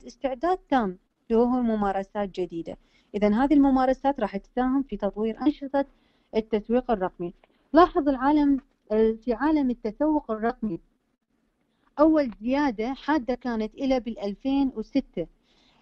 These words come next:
آه، إيش وقت عندما تم الإبلاغ عن نمو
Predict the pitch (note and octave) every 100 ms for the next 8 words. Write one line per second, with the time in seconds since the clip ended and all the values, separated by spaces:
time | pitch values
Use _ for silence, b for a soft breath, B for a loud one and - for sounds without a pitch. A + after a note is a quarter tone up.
0 | _ - G#3+ G#3 G#3 A3+ - E4+ - D4
1 | - - A3 G#3+ A3+ A3 G#3+ E4+ F4+ F4
2 | C4+ A3+ A#3+ A3+ A3 G#3+ _ _ _ _
3 | _ G#3 G#3 A3+ D4+ B3